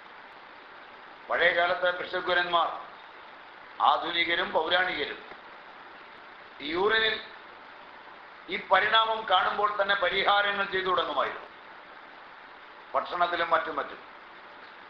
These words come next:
ക്യാൻസർ അതിന്റെ ആരംഭത്തിൽ എപ്പിത്തീലിയോമയാണ് ആധുനിക വൈദ്യശാസ്ത്ര പ്രകാരം. അതിന്റെ അടുത്ത പടി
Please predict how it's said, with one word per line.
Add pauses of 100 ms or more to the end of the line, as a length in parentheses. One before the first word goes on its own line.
(1000)
ക്യാൻസർ
അതിന്റെ
ആരംഭത്തിൽ
എപ്പിത്തീലിയോമയാണ്
ആധുനിക
വൈദ്യശാസ്ത്ര
പ്രകാരം. (1700)
അതിന്റെ
അടുത്ത
പടി